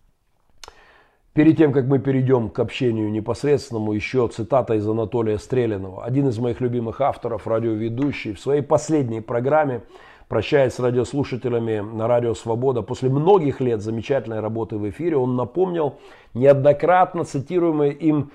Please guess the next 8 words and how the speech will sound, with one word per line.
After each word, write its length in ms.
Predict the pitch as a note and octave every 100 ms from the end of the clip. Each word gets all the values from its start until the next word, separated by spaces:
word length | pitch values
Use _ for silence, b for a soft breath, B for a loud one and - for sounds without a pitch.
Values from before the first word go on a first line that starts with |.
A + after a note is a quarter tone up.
| B
четверостишее 800 | - - C3+ C#3+ - D#3 - C#3+
Блока 640 | B2+ B2+ D#3 D3+ A2+ G2+ - - B B B B B _
и 220 | C#3 C#3
предварив 520 | C#3 D3+ C#3 D#3 E3 D3+
ее 100 | C3+
следующими, 800 | D#3 D3 C3+ - C3 B2+ A#2+ B2+
э, 440 | - A#2 A2+ A#2
фразами. 540 | G#2+ D3 C3+ G#2 F#2